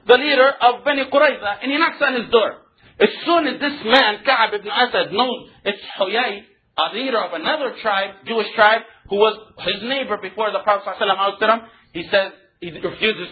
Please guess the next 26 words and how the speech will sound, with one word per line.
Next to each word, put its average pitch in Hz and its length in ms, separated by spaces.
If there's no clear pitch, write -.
to - 80
answer. 139 400
But 165 280
Huyay 190 400
keeps 190 260
knocking 165 460
and 151 160
knocking. 175 440
He 143 160
says, 185 160
"I've 170 280
come 196 200
with 151 180
a 143 100
huge 269 360
victory." 220 480
He - 80
didn't 285 280
say, 233 160
"We 160 120
need 240 320
you. 147 300
Come 214 140
on, 196 280
join 196 280
us." 202 120